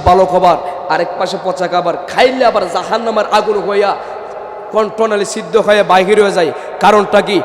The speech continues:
আবার আমার নবী বললেন, "ওই কারণটা হলো সে দুনিয়াতে তাইক্কা খারাম খাবার ভক্ষণ করার কারণে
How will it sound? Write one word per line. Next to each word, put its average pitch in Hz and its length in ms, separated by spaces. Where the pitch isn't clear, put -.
আবার 190 220
আমার 202 340
নবী 208 220
বললেন, 202 340
"ওই 208 120
কারণটা 247 400
হলো 247 300
সে 226 220
দুনিয়াতে 226 440
তাইক্কা 220 480
খারাম 220 480
খাবার 208 220
ভক্ষণ 220 500
করার 233 300
কারণে 208 360